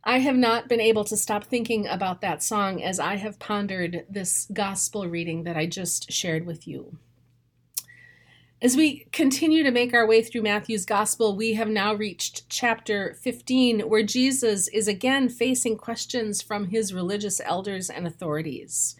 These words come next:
They ask in a passage right before the one I read today, they ask Jesus, "Why do your disciples break the tradition of the elders? For they do not wash their hands before they eat."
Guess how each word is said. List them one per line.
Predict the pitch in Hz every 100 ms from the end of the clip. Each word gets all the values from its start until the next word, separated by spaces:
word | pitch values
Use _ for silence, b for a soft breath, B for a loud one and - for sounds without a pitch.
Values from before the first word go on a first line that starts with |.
| b b b b b b b _ _
They | 247 254
ask | 214 269 294 - 233
in |
a | 208
passage | - 233 233 240 -
right | 226 233 233
before | 220 - 220
the | 208
one | 196 190
I | 180
read | 175 185 185
today, | - 180 175 151 147 156 - _ _ _ _ _ _
they | 214 220
ask | 180 220 - -
Jesus, | 202 220 190 190
"Why | 220 220 247 320
do |
your | 294 240 240
disciples | 226 - 247 254 220 196
break | 214 226 -
the | 262
tradition | 233 208 208 233
of | 226
the | 220 -
elders? | 220 254 190 - - - - b b b b
For | 269 262
they | 262
do | 285
not | 269 262 -
wash | 196 202 202 254 - -
their | 208 208
hands | 190 214 254 311 214
before | 190 185 190 170
they | 180 -
eat." | 294 262 - - - -